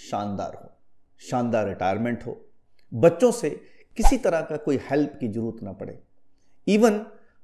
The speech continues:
हम फाइनेंशियली उनकी मदद कर सकें। और अगर सरकारी नौकरी है तो, तो बल्ले बल्ले, क्योंकि सरकारी नौकरी में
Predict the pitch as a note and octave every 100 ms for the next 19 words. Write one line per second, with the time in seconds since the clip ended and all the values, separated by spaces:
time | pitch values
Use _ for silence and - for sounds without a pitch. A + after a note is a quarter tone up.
0 | - F#3 F#3+ - - D#3 G3 G3+ B3 C4
1 | A3 - B3+ C4 D4 A3+ D3+ B2+ - -
2 | - - - - _ - - - - -
3 | C#3 C3+ C3 E3+ C3+ - B2 A#2 B2 E3
4 | E3+ C#3+ G#3 G3 D3 - - - A2 F2
5 | F#2+ F2+ F#2+ A#2+ C3+ - - - - -
6 | - - F3 E3+ B2 - - A#2 - A#2+
7 | D3 C#3 C#3+ D3 C3+ G#2